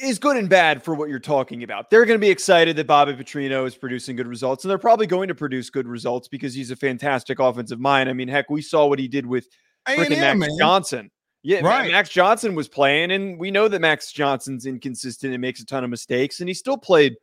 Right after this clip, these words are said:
Speaker 1: decent, productive football for, for most of the games
Speaker 2: By the
Speaker 1: that he
Speaker 2: way,
Speaker 1: started.
Speaker 2: shout out to Max Johnson. He transferred to North Carolina today. Mac
Speaker 1: Talk
Speaker 2: Brown
Speaker 1: about a
Speaker 2: has his
Speaker 1: drop off.
Speaker 2: successor.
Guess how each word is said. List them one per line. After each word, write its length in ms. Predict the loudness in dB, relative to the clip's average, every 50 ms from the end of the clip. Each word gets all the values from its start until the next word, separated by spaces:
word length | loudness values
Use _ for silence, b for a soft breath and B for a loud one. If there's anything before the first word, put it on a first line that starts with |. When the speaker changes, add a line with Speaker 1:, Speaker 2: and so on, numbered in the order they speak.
| _ _ _ _ _ _ _ -16
Speaker 1:
decent, 440 | -10 -8 -8 -6 -6 -6 -6 -8 -8
productive 460 | _ -2 0 0 0 0 _ -6 -8 -6
football 420 | -4 -6 -4 0 0 2 2 0
for, 300 | 0 -2 -2 0 0 -2 -4 -6
for 160 | -6 -4 -2
most 260 | -2 -4 -4 -4 -8
of 80 | -10 -10
the 60 | -6
games 160 | -4 0 0
Speaker 2:
By 100 | 2 2
the 60 | 2
Speaker 1:
that 20 | 2
he 60 | 2
Speaker 2:
way, 160 | 2 0 -2
Speaker 1:
started. 180 | -4 -4 -2 0
Speaker 2:
shout 100 | 0 2
out 180 | 2 0 -2 -4
to 80 | -4
Max 240 | -4 -4 -4 -4 -6
Johnson. 420 | -4 -2 -2 -2 -2 -4 -6 -6 -6
He 180 | -4 -4 -6
transferred 680 | -4 -4 -4 -4 -4 -6 -8 -6 -4 -2 -2 -2 -2 -4
to 100 | -6 -6
North 200 | -6 -4 -6 -4
Carolina 500 | -2 0 0 0 0 0 -2 -2 -2 -2
today. 380 | -4 -6 -8 -8 -10 -12 -14 -18 _ _ _
Mac 220 | -6 -2 -2 0 0
Speaker 1:
Talk 140 | 0 2
Speaker 2:
Brown 140 | 2 4 4 4
Speaker 1:
about 0 |
a 20 | 2
Speaker 2:
has 80 | 2 0
his 80 | -2 -2 2
Speaker 1:
drop 280 | 6 8 8 8 8 6
off. 260 | 4 4 4 2 0 -4
Speaker 2:
successor. 320 | -8 -10 -10 -16 -20 -20